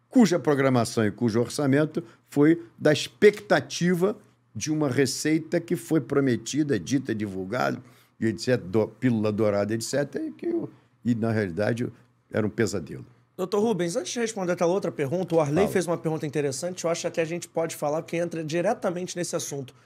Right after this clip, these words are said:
Speaker 1: Fala.
Speaker 2: Porque dizem que o campeonato mudou aquele regulamento clássico do campeão da Taça Guanabara com o campeão da Taça Rio pra preencher as datas da televisão, pra televisão não ficar sem nenhuma data vaga.
Speaker 1: Nada disso.
Speaker 2: Não foi por isso?
Speaker 1: Não.
Speaker 2: Foi por quê, então?
Speaker 1: Não foi por isso. Isso aí foi por um modelo,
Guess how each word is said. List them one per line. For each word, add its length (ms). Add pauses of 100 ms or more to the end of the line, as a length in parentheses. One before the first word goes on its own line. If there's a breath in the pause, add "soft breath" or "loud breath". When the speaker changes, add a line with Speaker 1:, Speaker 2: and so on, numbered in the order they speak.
Speaker 1:
Fala. 220
Speaker 2:
Porque 340
dizem 400
que 80
o 60
campeonato 480
mudou 300
aquele 200
regulamento 540
clássico 400
do 100
campeão 380
da 80
Taça 260
Guanabara 460
com 140
o 20
campeão 320
da 100
Taça 300
Rio 260 (280 soft breath)
pra 120
preencher 420
as 120
datas 260
da 80
televisão, 460
pra 100
televisão 400
não 100
ficar 180
sem 160
nenhuma 320
data 720
vaga. 380 (180)
Speaker 1:
Nada 180
disso. 460
Speaker 2:
Não 140
foi 160
por 120
isso? 320
Speaker 1:
Não. 180 (420)
Speaker 2:
Foi 100
por 160
quê, 80
então? 320
Speaker 1:
Não 160
foi 180
por 220
isso. 300 (560)
Isso 260
aí 160
foi 180
por 220
um 100
modelo, 760